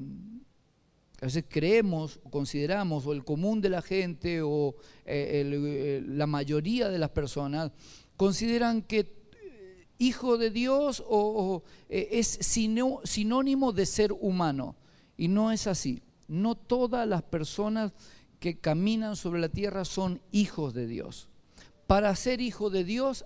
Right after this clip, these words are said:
hay que, los que ya saben, ¿hay que qué? Hay que aceptarlo a Él como nuestro Padre. Tenemos que recibirlo a Él como nuestro Padre. Y ahí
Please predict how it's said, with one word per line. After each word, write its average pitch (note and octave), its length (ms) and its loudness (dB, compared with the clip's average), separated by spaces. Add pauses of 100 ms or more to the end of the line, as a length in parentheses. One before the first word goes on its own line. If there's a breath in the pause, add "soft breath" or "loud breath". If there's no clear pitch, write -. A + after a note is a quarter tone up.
hay F#3 180 -2
que, F4+ 380 0 (1080)
los E3 140 0
que F3+ 120 2
ya G3 160 4
saben, C#4 440 0 (320)
¿hay F3+ 140 0
que F#3+ 160 -2
qué? F4+ 260 0 (1400 soft breath)
Hay A3+ 240 6
que A3 200 2
aceptarlo F3+ 1300 2
a D3+ 140 4
Él D3+ 400 2 (180)
como D3+ 320 2
nuestro C#3 380 -2
Padre. G2+ 460 -4 (520 loud breath)
Tenemos G#3 460 4
que G3 220 2
recibirlo G3 960 2
a D#3+ 100 4
Él C3+ 280 0 (260 soft breath)
como D3+ 300 2
nuestro D3 300 0
Padre. C#3+ 500 -2
Y A3+ 220 0
ahí C#4 400 6